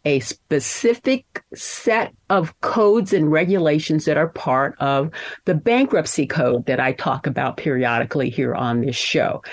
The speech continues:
The idea is to put a trustee in charge so the trustee can find the books and records,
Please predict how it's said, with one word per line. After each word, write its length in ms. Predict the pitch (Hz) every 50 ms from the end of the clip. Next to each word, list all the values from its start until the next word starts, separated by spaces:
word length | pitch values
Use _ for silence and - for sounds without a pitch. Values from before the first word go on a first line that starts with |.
| - - - -
The 140 | 151 147 151
idea 380 | 160 180 208 214 208 240 240
is 100 | 240 -
to 120 | - 156 -
put 280 | - - 240 220 - -
a 160 | - 165 165 -
trustee 760 | - - - - 165 175 - - - - 269 277 294 285 294
in 120 | 285 285 277
charge 540 | - - 277 233 214 208 208 220 214 -
so 160 | - - 160 139
the 140 | 127 127
trustee 400 | 127 - - 196 202 - - 247
can 200 | 240 - 180 165
find 300 | 160 - 185 190 202 208
the 60 | 202 175
books 340 | 151 156 190 202 - -
and 180 | 240 240 226 196
records, 460 | 202 202 202 202 214 214 220 - -